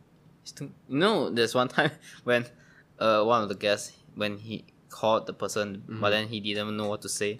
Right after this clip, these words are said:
Speaker 1: Then he
Speaker 2: Mm-hmm.
Speaker 1: said something, like, very, very weird, like, "Remember to eat vegetables for lunch," or something. <laughs> Yeah, you know? <laughs> Yeah, so sometimes it can be very weird.
Speaker 2: Uh,
Speaker 1: Yeah, so,
Speaker 2: so, yeah.
Speaker 1: so you texted him?
Speaker 2: Yeah, but I don't think he replied, though.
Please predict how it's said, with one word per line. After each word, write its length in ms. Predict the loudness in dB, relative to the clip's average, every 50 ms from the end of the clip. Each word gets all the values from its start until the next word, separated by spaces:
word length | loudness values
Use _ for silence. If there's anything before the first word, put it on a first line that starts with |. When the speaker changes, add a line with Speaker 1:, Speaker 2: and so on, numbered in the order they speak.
| -10 -8
Speaker 1:
Then 160 | -4 0 2
he 60 | 2
Speaker 2:
Mm-hmm. 60 | 2 2 2 0
Speaker 1:
said 60 | 2
something, 260 | 2 0 0 0 -2 -2
like, 140 | -2 -2 -2
very, 240 | -2 -2 0 0
very 300 | -2 -2 -2 -2 -2 -2
weird, 320 | -2 0 0 0 0 0 -2
like, 180 | -4 -4 -4 -10 -18 -10 -6
"Remember 240 | -6 -4 -2 -2
to 100 | -4 -4
eat 200 | -4 -6 -6 -8 -6
vegetables 800 | -6 -6 -6 -4 -6 -8 -4 -2 -2 -2 -2 -2 -4 -8 -14 -18 _ _ -10
for 160 | -6 -6 -4
lunch," 320 | -2 -2 -4 -4 -6 -10 -12
or 80 | -12
something. 240 | -12 -12 -12 -6 -4 -4 -2 2 6 8
<laughs> 1300 | 8 10 10 8 8 8 8 6 6 6 6 4 4 4 4 4 2 2 0 -4 -10 -10 -10 -4 2
Yeah, 200 | 4 6 8 8 8
you 40 | 8
know? 220 | 8 8 6 6 2 -4 -8 -10 -6 -4
<laughs> 360 | -2 0 2 2 4 6 8
Yeah, 140 | 8 8 8
so 220 | 8 8 8 8 8
sometimes 360 | 6 6 6 6 6 4 4
it 20 |
can 120 | 0 -2 -2
be 120 | -2 -2 -2
very 160 | -2 -2 -4
weird. 240 | -4 -6 -8 -8 -10 _
Speaker 2:
Uh, 480 | -2 2 4 6 8 8 6 4 4 6
Speaker 1:
Yeah, 120 | 6 8 8
so, 160 | 10 10 10
Speaker 2:
so, 0 |
yeah. 80 | 10 10
Speaker 1:
so 80 | 10 10 10
you 160 | 8 6 6
texted 280 | 6 6 6 8 8 8 8 8
him? 20 | 6 2 -6 _ _ _ 6
Speaker 2:
Yeah, 220 | 6 6 6 6
but 160 | 2 0 0 2 0
I 240 | 0 0 2 -2 -6
don't 80 | -8 -8
think 160 | -8 -6 -6
he 60 | -6
replied, 300 | -6 -6 -8 -8 -6 -8 -10
though. 120 | -10 -12